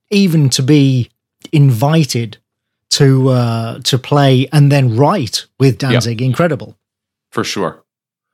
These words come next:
Speaker 2: Um, I do have a couple of interviews that I pulled quotes from, from one from two thousand two and one from two thousand nine. In twenty oh two,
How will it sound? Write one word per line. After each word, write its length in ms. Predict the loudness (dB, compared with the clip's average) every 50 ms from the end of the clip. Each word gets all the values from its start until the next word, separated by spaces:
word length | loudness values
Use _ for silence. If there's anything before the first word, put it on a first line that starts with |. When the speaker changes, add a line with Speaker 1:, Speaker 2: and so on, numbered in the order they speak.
| _ _ _ _ _ _ _ _ _ _ _ _ _ _ _ _ -4
Speaker 2:
Um, 280 | -4 -2 -2 -4 -4 -4
I 120 | -4 -4
do 160 | -2 -2 -4 -2
have 160 | -4 -6 -6
a 40 | -4
couple 280 | -6 -6 -4 -4 -4
of 100 | -4 -4
interviews 480 | -6 -6 -6 -6 -6 -4 -6 -6 -4 -4
that 100 | -4 -4
I 80 | -4 -4
pulled 400 | -6 -6 -6 -6 -6 -8 -10 -14
quotes 320 | -6 -6 -6 -6 -6 -8
from, 440 | -8 -6 -6 -4 -4 -6 -8 -10 -12
from 680 | -16 -14 -6 -6 -4 -4 -4 -6 -6 -6 -8 -8 -10 -6
one 200 | -4 -4 -4 -4
from 180 | -4 -6 -8 -8
two 160 | -6 -8 -4
thousand 280 | -4 -4 -4 -4 -8 -12
two 280 | -8 -6 -4 -4 -4 -4
and 80 | -6
one 160 | -6 -8 -8
from 180 | -8 -8 -10 -8
two 200 | -8 -8 -8 -6
thousand 440 | -4 -4 -4 -4 -4 -8 -8 -6 -6
nine. 540 | -4 -4 -4 -4 -6 -6 -6 -8 -8 -10 -14 -16 -20 -20 -20 -20 -20 -20 -20 _ _ _ _
In 200 | -4 -4 -4 -4
twenty 320 | -6 -6 -4 -4 -2 -4
oh 100 | -4 -6
two, 840 | -6 -8 -8 -6 -4 -4 -4 -4 -4 -2 -4 -4 -6 -6 -10 -12